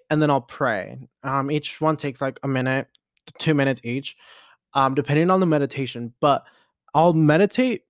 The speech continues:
is more so for, like, mindset and balance and centered and, like, breathing and,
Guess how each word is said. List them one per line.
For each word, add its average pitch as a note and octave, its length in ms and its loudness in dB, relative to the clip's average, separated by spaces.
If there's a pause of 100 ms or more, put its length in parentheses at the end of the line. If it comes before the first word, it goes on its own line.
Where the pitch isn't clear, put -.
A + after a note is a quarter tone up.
(100)
is E3+ 180 0
more D3+ 220 4
so D#3+ 240 -2
for, D3 200 -2
like, C3 200 -2
mindset B2 800 -8
and B2 160 -14
balance A#2+ 640 -10
and B2+ 160 -12
centered B2 640 -6
and, A#2+ 140 -8
like, A#2+ 160 -8 (100)
breathing C3+ 560 -2
and, A#2+ 180 -6